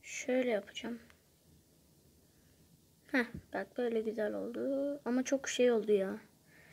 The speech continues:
Şöyle bir tanecik, bir tanecik. Böyle de birleşiyorlar. O zaman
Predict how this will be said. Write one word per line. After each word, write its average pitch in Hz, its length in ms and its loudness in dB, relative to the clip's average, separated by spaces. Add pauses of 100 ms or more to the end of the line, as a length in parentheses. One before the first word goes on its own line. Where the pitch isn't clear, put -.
(460)
Şöyle 220 480 -4 (1700)
bir - 80 -20
tanecik, 240 760 -2
bir - 80 -20
tanecik. - 920 -8 (1600)
Böyle 247 160 -2
de 220 160 2
birleşiyorlar. 226 840 -4 (2500)
O 247 100 -4
zaman 220 460 -4